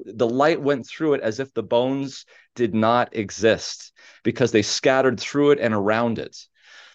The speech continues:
Uh, and that's a really important topic to understand because we're gonna talk about the effect of near infrared light on our cells in our body. And that may seem kind of crazy because you're like, "W-,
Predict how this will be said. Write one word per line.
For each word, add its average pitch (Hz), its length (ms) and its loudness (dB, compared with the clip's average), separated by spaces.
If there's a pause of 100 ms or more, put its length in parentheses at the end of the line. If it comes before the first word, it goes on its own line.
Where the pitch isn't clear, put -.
(180)
Uh, 110 220 4
and 113 140 4
that's 151 160 2
a 151 40 0
really 143 180 4
important 117 400 -2
topic 123 340 0
to - 120 -4
understand 110 440 -4
because 110 640 -4 (220)
we're 120 260 0
gonna 165 180 -4
talk 151 320 -6
about 110 440 -2 (240)
the 113 180 -6
effect 127 420 -4
of 104 140 -8
near 123 400 -4
infrared 113 680 -4
light 101 540 -4 (1200)
on 135 500 2 (240)
our 117 140 4
cells 117 680 2
in 123 180 -4
our 123 120 -2
body. 131 280 0
And 107 100 -2
that 170 120 -4
may 160 120 -6
seem 143 420 -8 (320)
kind 147 180 -2
of 110 60 0
crazy 160 400 -2
because 110 300 -4
you're 120 80 -2
like, 117 200 -2
"W-, - 200 -12